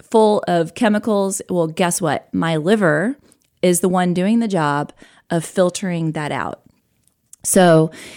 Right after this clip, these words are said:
it's good to use something like basil to clean out your liver. Um, there's mental and cardiovascular benefits. Um, it reduces oxidative stress. We've talked about that before. Oxidative stress, that's like aging, basically. Um,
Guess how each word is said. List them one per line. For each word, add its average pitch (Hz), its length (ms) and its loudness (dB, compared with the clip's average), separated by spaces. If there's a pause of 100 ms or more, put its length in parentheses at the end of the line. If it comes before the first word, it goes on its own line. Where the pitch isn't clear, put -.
(180)
it's 196 200 2
good 170 260 0
to 190 80 -2
use 165 280 -4
something 170 360 -6
like 175 280 -6
basil 226 460 -2
to 175 140 -8
clean 202 260 -2
out 208 160 -4
your 185 140 -4
liver. 175 400 0 (340)
Um, 170 480 0 (280)
there's 202 360 2
mental 233 420 2
and 240 120 -2
cardiovascular 202 760 -4
benefits. 190 880 -2
Um, 160 540 -4
it 165 80 -2
reduces 185 460 -2
oxidative 180 600 -2
stress. 175 340 -6
We've 170 120 -8
talked 170 220 -10
about 190 140 -8
that - 160 -6
before. 156 340 -6
Oxidative 160 500 -2
stress, 165 380 -4
that's 160 180 -8
like 156 340 -2 (1000)
aging, 175 520 2
basically. 185 600 -2 (140)
Um, 156 440 -4